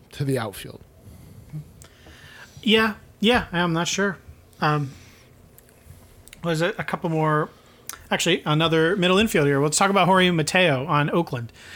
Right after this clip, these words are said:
Speaker 2: Um, he is a guy who could be up fairly soon.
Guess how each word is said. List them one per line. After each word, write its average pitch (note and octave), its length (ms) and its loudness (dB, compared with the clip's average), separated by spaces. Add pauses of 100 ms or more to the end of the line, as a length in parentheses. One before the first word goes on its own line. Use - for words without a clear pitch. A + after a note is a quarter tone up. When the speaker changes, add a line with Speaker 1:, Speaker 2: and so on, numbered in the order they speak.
(420)
Speaker 2:
Um, D3 520 2 (500)
he C4 720 -2 (920)
is G3 180 -4
a F3 60 -2
guy E3 180 4
who E3 60 2
could D#3+ 100 -4
be D3+ 80 2
up D3 120 -2
fairly D#3 420 2
soon. B2 440 -4